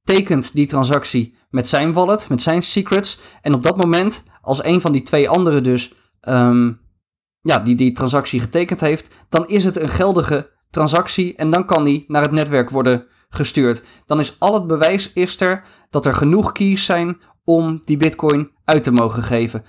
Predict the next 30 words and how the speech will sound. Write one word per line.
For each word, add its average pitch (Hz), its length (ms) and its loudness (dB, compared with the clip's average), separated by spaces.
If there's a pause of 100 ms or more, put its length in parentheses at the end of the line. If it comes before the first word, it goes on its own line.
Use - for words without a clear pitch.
(140)
Want 120 120 -8
de 120 60 -6
voorwaarde 160 500 2
van 139 140 0
de 131 80 2
wallet 127 280 0
was, 117 360 -2 (220)
er 135 100 -4
zijn 123 220 -2
twee 165 280 2
van 135 200 0
drie 135 400 -2 (260)
handtekeningen 127 880 -2 (180)
nodig. 185 540 0 (300)
En, 151 300 0
eh, 131 200 0
nou 160 200 0
ja, 143 360 -2
als 123 240 -2
die 139 100 -2
tweede 160 280 2
vriend 135 260 2
dus 131 140 0
getekend 151 460 -2
heeft, 113 280 -2 (200)
dan 139 120 0
zijn 156 180 0
er 139 80 0
twee 143 240 2
handtekeningen 127 800 0